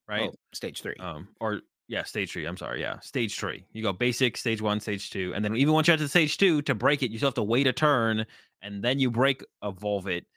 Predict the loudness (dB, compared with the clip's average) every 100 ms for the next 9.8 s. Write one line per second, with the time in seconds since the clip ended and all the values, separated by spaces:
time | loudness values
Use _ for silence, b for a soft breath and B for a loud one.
0 | B B -10 -4 0 2 2 0 -2 -4
1 | -2 -4 -2 -2 0 0 0 0 0 -4
2 | -4 -4 -6 -4 -4 -2 -2 -2 -6 0
3 | 0 0 -6 -8 -8 -8 -4 -4 -6 -6
4 | -6 -6 -8 -10 -10 -12 -12 -14 -14 -16
5 | -18 -16 -18 _ _ _ _ _ _ -8
6 | -2 0 2 4 4 2 0 2 2 2
7 | -2 -2 -2 -4 -6 -10 -10 -4 0 2
8 | 2 4 4 4 2 2 2 2 2 2
9 | 2 4 4 4 2 0 0 -4